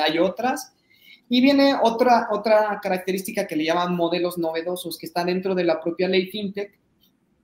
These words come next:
Y aquí, eh, se permite, o le llaman el, el, el, la caja de, de arena, donde, pues, la gente empieza a jugar y tratar de hacer algo disruptivo en cuanto a tema digital.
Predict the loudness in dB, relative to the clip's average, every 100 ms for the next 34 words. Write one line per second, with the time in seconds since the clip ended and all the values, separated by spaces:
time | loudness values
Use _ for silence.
0 | _ _ -20 _ _ -2 4 6 6 2
1 | -2 -4 -6 -6 -6 -4 -6 -2 0 0
2 | 0 -2 0 0 0 -4 -16 _ _ -6
3 | -2 -2 -2 -2 -2 -4 -6 -8 -8 -6
4 | -8 -10 -10 -8 -8 -12 -18 _ _ -6
5 | -4 -2 -2 -4 0 0 0 -4 -8 _
6 | _ _ 0 2 4 4 2 0 -2 -2
7 | -4 -8 _ _ _ _ _ -4 0 0
8 | 0 -2 -2 -2 -2 -2 -2 2 0 0
9 | -8 -10 -4 -4 -6 -12 -20 _ -8 -6
10 | -2 -2 0 -2 -2 0 0 0 -6 -14
11 | -10 -4 0 2 2 0 -2 -2 -4 -6
12 | _ -6 -4 -4 -6 -12 -10 -8 -8 -6
13 | -6 -4 -6 -6 -4 -4 -6 -8 -8 -10